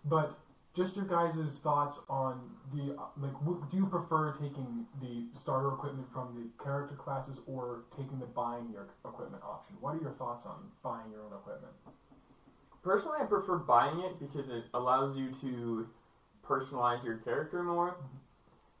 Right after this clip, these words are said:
Speaker 1: Mm-hmm.
Speaker 2: Um, especially if you think about backgrounds. For example, like, if you were to, um, play a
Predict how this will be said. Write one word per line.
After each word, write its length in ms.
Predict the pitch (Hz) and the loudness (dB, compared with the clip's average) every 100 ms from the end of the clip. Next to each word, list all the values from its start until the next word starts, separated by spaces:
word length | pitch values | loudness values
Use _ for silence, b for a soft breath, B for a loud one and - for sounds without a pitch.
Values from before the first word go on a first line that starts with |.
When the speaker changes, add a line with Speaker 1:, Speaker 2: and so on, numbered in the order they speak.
| - | -2
Speaker 1:
Mm-hmm. 40 | |
Speaker 2:
Um, 400 | 120 117 110 113 - - _ _ - | 2 2 2 -2 -10 -20 _ _ -16
especially 380 | 156 208 214 190 | 2 4 6 4
if 80 | 165 | 4
you 120 | 156 | 0
think 160 | 165 160 | 0 2
about 260 | - - | 2 2
backgrounds. 600 | - 98 - 139 139 143 - - _ _ _ _ _ _ _ _ _ _ - _ _ _ _ 156 | 0 -2 0 0 0 -2 -6 -18 _ _ _ _ _ _ _ _ _ _ -20 _ _ _ _ -6
For 140 | 151 139 | -2 0
example, 400 | 139 139 147 131 | 2 2 2 4
like, 220 | 120 113 - | 2 0 -6
if 140 | 143 | -4
you 100 | 156 | 2
were 160 | 156 156 | 4 4
to, 320 | 147 131 123 - - b b b b b - - _ | 0 0 -2 -6 -16 b b b b b -20 -20 _
um, 520 | 127 120 113 110 113 123 - | 0 2 2 0 -4 -8 -14
play 380 | - 156 151 139 135 | 4 6 8 6 4
a 340 | 131 127 120 | 0 -2 -4